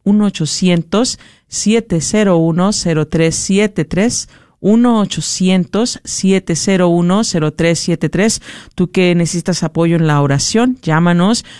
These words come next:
Tú que quieres dar algún, eh, testimonio de cómo la palabra de Dios, de cómo ese encuentro con Jesús cambió tu vida, te levantó de la ansiedad, de la depresión, de la tristeza, del,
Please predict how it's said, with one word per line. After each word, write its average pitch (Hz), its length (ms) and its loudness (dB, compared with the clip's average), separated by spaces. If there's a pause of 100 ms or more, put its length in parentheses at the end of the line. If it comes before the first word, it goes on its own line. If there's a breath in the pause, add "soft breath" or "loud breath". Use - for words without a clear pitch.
(140 loud breath)
Tú 190 100 -2
que 175 140 -2
quieres 165 320 0
dar 165 400 0
algún, 170 500 0 (300 loud breath)
eh, 165 200 0
testimonio 180 760 2
de 196 120 -2
cómo 180 380 2
la 165 180 0
palabra 165 420 2
de 156 120 0
Dios, 170 460 0
de 160 100 -6
cómo 185 300 0
ese 180 180 0
encuentro 180 440 -2
con 160 140 -2
Jesús 185 500 -2 (240 loud breath)
cambió 165 320 2
tu 180 120 0
vida, 180 280 2
te 180 120 -6
levantó 160 480 0
de 196 100 2
la 185 100 2
ansiedad, 165 480 0
de 175 80 0
la 156 160 0
depresión, 156 540 -2
de 175 80 0
la 160 120 -2
tristeza, 165 600 -2
del, 151 260 0